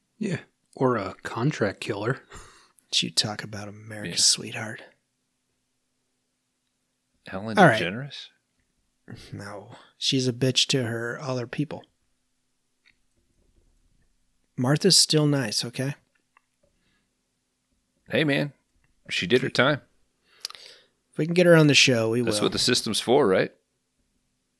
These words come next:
Speaker 2: Yeah, man. She's, she's regular old America. American. <laughs> America.
Speaker 3: She is America, Dan. You're
Speaker 2: She
Speaker 3: right.
Speaker 2: is. Martha Stewart is America.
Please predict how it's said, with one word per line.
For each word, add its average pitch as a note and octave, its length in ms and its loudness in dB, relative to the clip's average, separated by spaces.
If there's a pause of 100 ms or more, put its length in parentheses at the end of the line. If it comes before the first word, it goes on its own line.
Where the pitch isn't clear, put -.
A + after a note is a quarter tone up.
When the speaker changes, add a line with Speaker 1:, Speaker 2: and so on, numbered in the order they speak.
(440)
Speaker 2:
Yeah, A2+ 140 -8
man. C#3 260 -6 (380)
She's, - 680 -6
she's - 340 -6 (460)
regular A#2+ 440 -4
old C3 160 0
America. D3 540 0 (520)
American. D3+ 540 0 (140)
<laughs> - 160 -20
America. - 480 -14 (240)
Speaker 3:
She - 240 0
is F2 200 0
America, D#2 460 -4
Dan. D#2+ 440 -8
You're - 60 -8
Speaker 2:
She - 180 2
Speaker 3:
right. F2 180 2
Speaker 2:
is. C3 160 -2 (560)
Martha B2+ 260 -4
Stewart A#2+ 400 0
is A2 140 -6
America. G2 540 -12